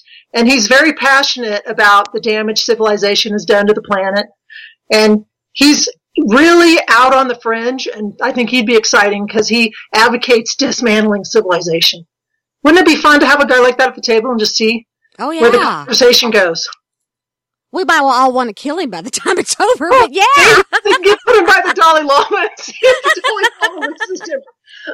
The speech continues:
Speaker 1: No, I think they get along, actually. They probably agree. Okay, so who else? Um, Rasputin. You know the mystic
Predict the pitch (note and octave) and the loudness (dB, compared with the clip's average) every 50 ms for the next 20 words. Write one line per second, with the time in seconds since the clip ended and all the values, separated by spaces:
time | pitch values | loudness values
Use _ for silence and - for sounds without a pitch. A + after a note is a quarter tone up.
0 | - _ _ _ _ - - _ - D4+ D#4 D#4+ E4 E4 E4 F#4 D#4 - C#4 A#3 | -16 _ _ _ _ -20 -18 _ -2 0 2 2 2 2 -2 -4 -2 -2 -2 0
1 | G#3 C4 B3+ A#3 A3 G#3+ G#3 G#3 G3 F#3+ F#3 - - G#3 F#3+ F3+ G3+ - - B3 | 0 -2 -2 0 0 0 0 -2 -2 -6 -10 -10 -10 -10 -8 -10 -8 -4 -2 0
2 | A#3+ A3 G3+ E3 - F#3+ F#3 F3+ F3+ E3 _ _ _ _ _ _ _ _ _ _ | 0 0 -2 -4 -6 -6 -6 -6 -8 -12 _ _ _ _ _ _ _ _ _ _
3 | _ _ _ _ _ _ _ _ _ - B3 A#3+ D4 D4+ B3+ G#3 - D4+ C#4+ C4+ | _ _ _ _ _ _ _ _ _ -6 -4 0 0 0 0 0 0 2 4 4
4 | C4 B3+ B3+ B3+ B3 B3 B3 B3 B3 A#3+ A#3+ A#3+ A#3+ C#4+ C4 A#3 F#3 - - - | 4 4 4 6 6 6 6 6 6 4 4 2 0 0 2 2 0 -2 -4 -8
5 | - - - - A#3 A3+ A#3 A#3 A#3 A3+ A3+ A3+ A3+ A#3 A3 - _ _ _ _ | -12 -12 -8 -2 0 2 2 2 2 2 0 0 0 -2 -4 -8 _ _ _ _
6 | _ _ _ _ _ _ _ _ _ _ _ _ _ _ - G#3+ G#3+ G#3+ G#3 G#3+ | _ _ _ _ _ _ _ _ _ _ _ _ _ _ -6 -2 0 2 2 0
7 | G#3+ - - - - - - - D4+ D#4+ F4+ - C4 G3+ E3 D#3 D#3+ D#3 D#3+ E3+ | -2 -4 -6 -10 -10 -12 -6 -2 -2 -2 -2 -2 -6 -10 -12 -14 -18 -20 -20 _
8 | _ _ _ _ _ _ _ _ _ _ _ _ - A3 A#3 B3+ C#4 D4 D4+ C#4 | _ _ _ _ _ _ _ _ _ _ _ _ -6 -2 0 2 4 4 4 4
9 | C#4+ C#4 C4 B3 A#3+ A3+ A3+ A3 - - _ _ _ _ - A3 G#3 G#3+ A3 B3 | 4 4 4 6 4 4 2 0 -4 -10 _ _ _ _ -10 -6 -2 0 0 0
10 | A#3+ - - - D#4 E4 | 0 -2 -4 -4 -6 -6